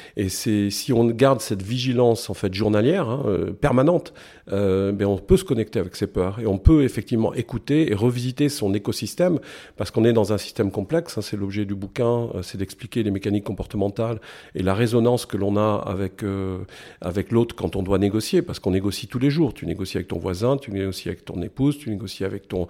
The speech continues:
voisin de bureau, tu négocies avec ton patron, tu négocies avec tes enfants, tu négocies avec, euh,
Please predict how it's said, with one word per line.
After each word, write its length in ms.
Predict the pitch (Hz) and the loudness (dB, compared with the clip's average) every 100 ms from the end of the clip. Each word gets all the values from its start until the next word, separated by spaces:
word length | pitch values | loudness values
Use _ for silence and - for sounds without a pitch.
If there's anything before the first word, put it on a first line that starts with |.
| - - - | -8 -20 -6
voisin 240 | 107 95 98 | -2 0 0
de 60 | |
bureau, 260 | 98 98 131 | 0 0 0
tu 100 | 117 | -2
négocies 280 | 101 101 104 | -6 -6 -8
avec 100 | - | -8
ton 80 | 95 | -8
patron, 320 | - - 135 | -8 -4 -4
tu 140 | 123 | -4
négocies 280 | 107 98 - | -4 -4 -6
avec 120 | 82 | -8
tes 160 | 104 92 | -6 -8
enfants, 280 | 95 - 135 | -6 -2 -2
tu 140 | 113 | -2
négocies 380 | 104 101 - 95 | -6 -6 -8 -8
avec, 280 | 95 90 | -6 -8
euh, 100 | - | -10